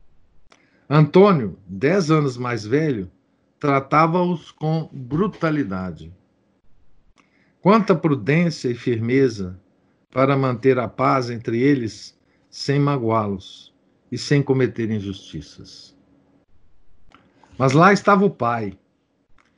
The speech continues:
que sabia fazer-se respeitado. Infelizmente, <clears throat> este morreu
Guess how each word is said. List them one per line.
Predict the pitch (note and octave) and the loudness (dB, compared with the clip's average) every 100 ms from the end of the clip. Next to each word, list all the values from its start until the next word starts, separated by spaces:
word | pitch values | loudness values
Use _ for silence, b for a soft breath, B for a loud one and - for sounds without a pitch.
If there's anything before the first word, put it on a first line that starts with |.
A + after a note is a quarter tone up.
| _ _ | _ _
que | - | -6
sabia | C#3+ A#2 B2+ D#3+ E3 | -6 -2 2 2 2
fazer-se | D#3+ B2+ G#2+ C3+ C3+ - C#3+ - _ _ _ _ _ _ _ | -2 -4 0 0 -2 -10 -16 -16 _ _ _ _ _ _ _
respeitado. | - B2 A#2+ - A#2 F#2+ F#2 E2 C#2+ D2 B1+ _ _ _ _ _ _ _ - _ _ - _ _ _ _ B B B B B _ _ _ _ _ _ _ - - - | -10 -6 -6 -6 -6 -6 -8 -10 -12 -16 -20 _ _ _ _ _ _ _ -20 _ _ -20 _ _ _ _ B B B B B _ _ _ _ _ _ _ -20 -6 4
Infelizmente, | F3+ F3+ D#3 C#3 B2 A2+ C3 D3 - - _ _ | 6 6 4 2 2 -2 -2 -4 -6 -16 _ _
<clears throat> | C#3 - - - _ | -4 -4 -6 -16 _
este | E3 F3+ - - D#3+ | 6 6 4 -6 -4
morreu | D#3+ B2 B2+ C3 | -2 0 0 0